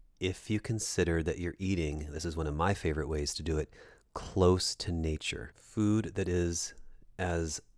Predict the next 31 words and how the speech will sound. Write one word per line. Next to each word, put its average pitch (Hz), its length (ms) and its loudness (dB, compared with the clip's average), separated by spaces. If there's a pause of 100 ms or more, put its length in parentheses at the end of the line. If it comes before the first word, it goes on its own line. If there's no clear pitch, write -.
(160)
unrefined 92 800 2
as 90 100 0
possible, 80 760 -2 (260)
as 76 220 -6
close - 500 0
to - 160 -4
nature 87 400 2
as 82 120 -2
possible, 80 540 0
as 71 140 -2
close - 480 0
to 90 580 2 (840)
it - 240 -2 (100)
coming 98 420 0
from 87 540 2 (120)
the - 160 -8
ground 82 520 2
or 78 60 0
the 73 180 -6
earth 85 360 0
or 76 80 -4
the 73 80 -6
tree 90 520 0
or 73 120 -2
the 73 100 -6
bush 85 400 0
or 78 80 -2
however 82 420 2
you've 82 300 -4
picked - 320 -8
it. - 160 -4